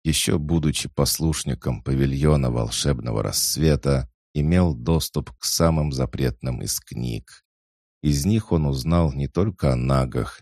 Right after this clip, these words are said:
исчезнувших из безымянного мира еще до того, как расправил крылья регион Белого Дракона, но и о многих других расах, десятках и сотнях. Их вытесняли,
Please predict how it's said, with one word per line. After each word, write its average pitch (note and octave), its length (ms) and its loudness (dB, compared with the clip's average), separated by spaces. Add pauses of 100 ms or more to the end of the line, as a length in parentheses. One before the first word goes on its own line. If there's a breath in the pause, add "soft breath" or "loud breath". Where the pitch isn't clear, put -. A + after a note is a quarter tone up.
исчезнувших B1 920 -4
из B1 180 -8
безымянного B1 720 -2
мира B1 420 -2
еще B1 400 -4
до A#1+ 340 -2
того, C2 640 -2
как - 220 -8
расправил B1+ 600 -2
крылья C2 560 -4
регион A#1+ 560 -4
Белого A1+ 400 -4
Дракона, A1+ 800 -4 (400)
но E2+ 160 4
и F2+ 100 4
о E2 120 2
многих D2 540 -2
других C#2 560 -6
расах, - 680 -4 (320)
десятках D2 840 0 (160)
и - 40 -12
сотнях. - 840 -4 (560)
Их F#2 280 0
вытесняли, C#2+ 920 0